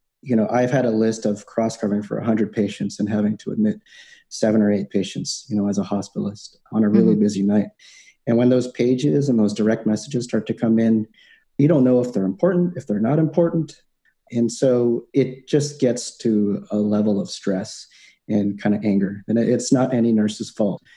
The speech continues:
Speaker 1: but it's just sometimes when the E R is crazy and the floor is busy and people are sick,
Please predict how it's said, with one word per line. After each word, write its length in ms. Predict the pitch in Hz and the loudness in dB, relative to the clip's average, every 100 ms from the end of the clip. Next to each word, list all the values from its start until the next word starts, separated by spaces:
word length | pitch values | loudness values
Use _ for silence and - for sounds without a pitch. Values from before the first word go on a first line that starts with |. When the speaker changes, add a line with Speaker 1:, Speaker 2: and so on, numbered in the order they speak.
| - _ | -20 _
Speaker 1:
but 100 | 214 | -2
it's 120 | - - | -2 -2
just 240 | 113 - | -4 -2
sometimes 800 | 117 113 110 107 104 - - - | -2 0 2 4 2 0 -8 -12
when 200 | - 110 | -2 0
the 80 | 107 | 2
E 180 | 127 123 | 2 2
R 160 | 117 107 | 2 0
is 100 | - | -2
crazy 540 | - 98 95 95 107 - - _ _ | -2 0 0 -4 -8 -18 -20 _ _
and 140 | 104 101 | -2 -2
the 60 | |
floor 300 | 98 113 110 | 0 2 2
is 100 | 101 | 2
busy 500 | - 98 98 101 104 110 | -2 -6 -2 -4 -4 -4
and 300 | 104 92 - | -4 -4 -2
people 300 | 135 127 107 | 0 2 0
are 80 | |
sick, 440 | 95 - 101 - | -2 -6 -8 -10